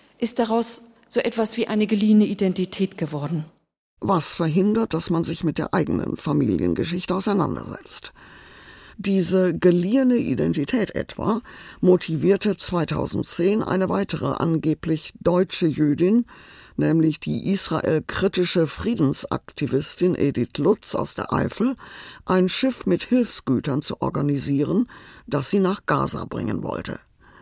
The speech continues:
Speaker 2: Die israelische Marine brachte das Schiff auf, Frau Lutz und weitere Aktivisten wurden abgeschoben. Die ganze Geschichte sei, so spottete damals der Autor Henrik Broder,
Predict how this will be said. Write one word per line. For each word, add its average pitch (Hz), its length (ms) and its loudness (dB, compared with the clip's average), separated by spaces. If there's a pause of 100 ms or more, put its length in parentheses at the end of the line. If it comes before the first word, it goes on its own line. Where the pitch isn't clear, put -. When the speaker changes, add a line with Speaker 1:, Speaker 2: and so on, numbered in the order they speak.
(640)
Speaker 2:
Die 190 120 0
israelische 175 600 2
Marine 170 400 4
brachte 151 400 -4
das 135 160 0
Schiff - 300 -4
auf, 180 280 0
Frau 147 240 -2
Lutz 165 380 2
und - 180 -2
weitere 160 380 0
Aktivisten 139 960 -2
wurden 143 240 0
abgeschoben. - 640 -6 (1120)
Die 156 100 0
ganze 208 400 2
Geschichte 170 500 0
sei, 147 380 0
so 87 240 -4
spottete - 640 -4
damals - 480 -4
der - 240 -2
Autor 127 380 0
Henrik 117 380 -2
Broder, 143 400 0